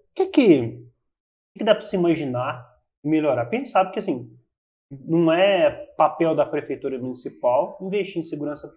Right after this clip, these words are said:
pública pesado, né? Lógico, tem investimento em G C M, em monitoramento, tudo isso. Mas, assim, como você, você é funcionário estadual,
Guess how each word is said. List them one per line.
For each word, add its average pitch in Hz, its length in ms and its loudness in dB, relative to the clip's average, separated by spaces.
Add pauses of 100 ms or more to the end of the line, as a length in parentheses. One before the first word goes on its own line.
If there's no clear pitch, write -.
pública 156 280 -4 (140)
pesado, 143 560 0
né? 143 240 -4 (340)
Lógico, 147 280 4
tem 120 80 -6
investimento 117 340 -10
em 113 40 -8
G 127 80 -8
C 254 180 -12
M, 156 520 -2
em 113 300 -10 (240)
monitoramento, 151 640 -2
tudo 208 180 -2
isso. - 180 -4 (380)
Mas, 180 120 -2
assim, 143 280 -2 (180)
como 269 200 4
você, - 140 -10
você - 260 -2
é 220 40 4
funcionário 220 360 -2
estadual, 214 760 4